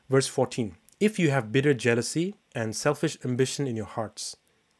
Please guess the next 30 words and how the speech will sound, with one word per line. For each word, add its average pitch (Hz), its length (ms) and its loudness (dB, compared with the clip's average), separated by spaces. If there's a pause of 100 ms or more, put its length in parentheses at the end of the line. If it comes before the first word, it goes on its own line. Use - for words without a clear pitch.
do 127 100 -2
not 123 280 2
boast 151 520 4
and 117 180 -2
be 110 100 -2
false 147 540 2
to 123 100 -10
the 107 80 -4
truth. - 520 -6 (420)
This 151 340 2
is 139 200 -2
not 127 260 2
the 107 60 -4
wisdom 120 480 -2
that 107 160 -8
comes 117 360 -6
from 110 340 -6
above, 113 420 -4 (520)
but 117 280 4
is 127 280 -2
earthly, 139 680 0
unspiritual, 123 840 -2 (200)
demonic. 104 640 -8 (560)
For 127 360 8
where 151 240 10
jealousy 151 480 -2
and 123 140 -6
selfish 143 460 -6
ambition 120 380 -8
exist, 107 460 -10